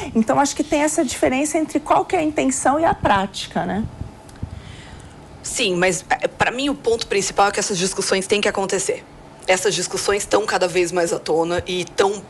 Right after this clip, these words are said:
Speaker 2: a gente tá evoluindo como sociedade. Então, é, é, a família tem um papel crucial nisso, o Estado tem um papel nisso, as empresas têm o papel delas nisso. Então, é um esforço conjunto. É todo mu-, a sociedade trabalhando junto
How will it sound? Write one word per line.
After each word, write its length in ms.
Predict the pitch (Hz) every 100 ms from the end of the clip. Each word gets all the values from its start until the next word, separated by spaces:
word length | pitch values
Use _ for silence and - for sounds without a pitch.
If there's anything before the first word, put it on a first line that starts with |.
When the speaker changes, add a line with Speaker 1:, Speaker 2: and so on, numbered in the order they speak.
| -
Speaker 2:
a 120 | 185
gente 180 | 185 202
tá 140 | 202
evoluindo 760 | 214 175 202 190 196 208 185 196 196
como 220 | 202 190
sociedade. 720 | - 190 202 185 - - - - - - - -
Então, 380 | 165 180 226 233 208
é, 340 | 180 185 -
é, 140 | 175 -
a 80 | -
família 580 | - 202 196 254 254 254 -
tem 100 | -
um 60 | 196
papel 320 | 185 - 180
crucial 420 | 170 165 - 160 151
nisso, 420 | 165 190 185 185
o 20 |
Estado 400 | 170 - 208 190
tem 140 | 185
um 20 | 175
papel 320 | 175 175 165
nisso, 400 | 160 185 185 185
as 100 | 175
empresas 520 | 220 202 220 190 180
têm 120 | 190
o 40 | 165
papel 320 | 165 175 165
delas 320 | 165 160 160
nisso. 400 | 170 185 196 190
Então, 320 | 165 196 233 - - - -
é 80 |
um 80 | 285
esforço 320 | 330 - 320
conjunto. 480 | - 330 240 240 -
É 60 | 165
todo 420 | - - 254 254
mu-, 160 | 240 226
a 60 |
sociedade 440 | - 220 208 226 269
trabalhando 520 | 240 208 214 240 247
junto 480 | 196 180 190 190 262